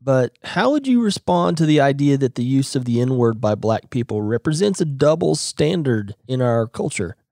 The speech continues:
I think that's a big part of the problem for white people in all this. They don't understand why it's okay to have a double standard when such a hard line has been drawn in the sand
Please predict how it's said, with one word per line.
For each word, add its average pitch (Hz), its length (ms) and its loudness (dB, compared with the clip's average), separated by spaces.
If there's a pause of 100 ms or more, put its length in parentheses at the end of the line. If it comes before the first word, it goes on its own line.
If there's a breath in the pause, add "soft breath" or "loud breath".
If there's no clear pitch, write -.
(100)
I 147 60 -4
think 196 280 -2
that's 196 200 -2
a 170 60 4
big 151 280 0
part 156 200 4
of 135 80 -2
the 120 100 -2
problem 131 440 -2
for 104 160 -14
white 107 280 -6
people - 340 -14
in 80 100 -16
all 64 160 -16
this. - 240 -12
They 131 160 -4
don't 185 240 0
understand 202 580 -2
why 170 180 4
it's 160 160 -2
okay 165 340 2
to 151 60 2
have 147 200 0
a 143 40 -2
double 143 300 0
standard 147 480 -2
when 120 180 -4
such - 280 -4
a 113 80 -4
hard 180 400 2
line 175 320 2
has 135 160 0
been 135 180 -4
drawn 143 320 2
in 143 80 0
the 120 80 -2
sand 120 580 -2